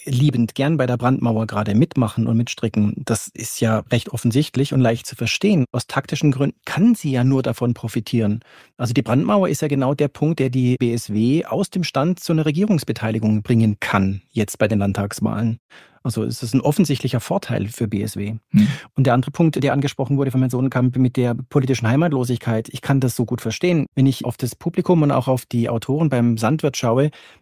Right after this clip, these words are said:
Speaker 1: das sind lauter politisch Heimatlose. Und zum Beispiel, das sind alte S P Dler mit dabei, das sind Altlinke mit dabei, das sind Leute, die früher Fans der F D P waren und weil sie liberal sind, dort nicht mehr sein wollen. Dort sind Leute aus dem konservativen Lager,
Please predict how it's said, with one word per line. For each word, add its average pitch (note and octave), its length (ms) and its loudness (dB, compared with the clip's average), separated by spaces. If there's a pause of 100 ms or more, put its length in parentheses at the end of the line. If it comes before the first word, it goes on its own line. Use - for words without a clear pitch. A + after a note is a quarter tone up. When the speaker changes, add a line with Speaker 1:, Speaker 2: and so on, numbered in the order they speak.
Speaker 1:
das C3+ 180 0
sind C3+ 320 0
lauter C#3 480 0
politisch A#2+ 400 -2
Heimatlose. B2 800 0 (280)
Und D3 200 0
zum F3+ 100 0
Beispiel, A#2+ 240 0
das C#3 80 2
sind B2 180 0
alte A2+ 280 2
S A2+ 100 -4
P G#2+ 180 -2
Dler G2 280 0
mit D#3 160 2
dabei, D3 320 0
das B2 140 -4
sind A#2+ 120 -2
Altlinke D#3 640 0
mit D#3 180 0
dabei, C#3 460 0 (300)
das - 120 -10
sind B2 140 4
Leute, A#2+ 260 2
die B2 280 2 (100)
früher C3 260 2
Fans C3 320 -2
der - 160 -2
F B2 120 -4
D A#2+ 100 -2
P B2+ 320 0
waren D#3 440 0
und C#3 300 -2
weil A#2+ 160 -2
sie B2 200 -2
liberal C3 600 2
sind, F3 240 0
dort D3+ 160 -2
nicht D#3 220 0
mehr C3+ 140 2
sein B2+ 280 0
wollen. D#3 360 0 (340)
Dort C3+ 160 0
sind C3 240 0
Leute B2+ 440 0
aus C3 100 -4
dem A#2 80 -4
konservativen D#3+ 760 0
Lager, D#3 480 0